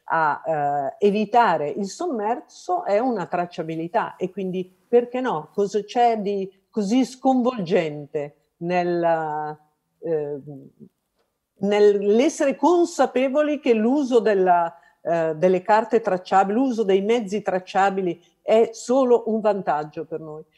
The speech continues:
Gli unici che assolutamente non possono fare a meno del contante sono spacciatori, eh, chi fa il nero e chi evade, perché per tutti gli altri.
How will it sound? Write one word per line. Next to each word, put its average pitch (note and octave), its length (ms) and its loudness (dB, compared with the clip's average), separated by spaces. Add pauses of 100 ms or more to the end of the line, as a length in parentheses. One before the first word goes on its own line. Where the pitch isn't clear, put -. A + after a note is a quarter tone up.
Gli A3+ 120 0
unici F4 340 4
che D4 80 -2
assolutamente C#4 840 -4
non F#3+ 240 -4
possono G#3 460 -2
fare D#3+ 220 -6
a D#3 40 -8
meno F#3 240 -6
del D#3 180 -6
contante D3 640 -10 (300)
sono E3 400 -6
spacciatori, G3 1000 -8 (460)
eh, D3+ 920 -4 (380)
chi A3 160 -4
fa G3+ 160 0
il F3+ 140 0
nero E3 480 -10
e A3+ 120 -4
chi A#3+ 160 -8
evade, D3 520 -6 (1040)
perché G3 300 -2
per G3 160 -4
tutti A#3 320 -8
gli A#3+ 80 -2
altri. A#3+ 520 -4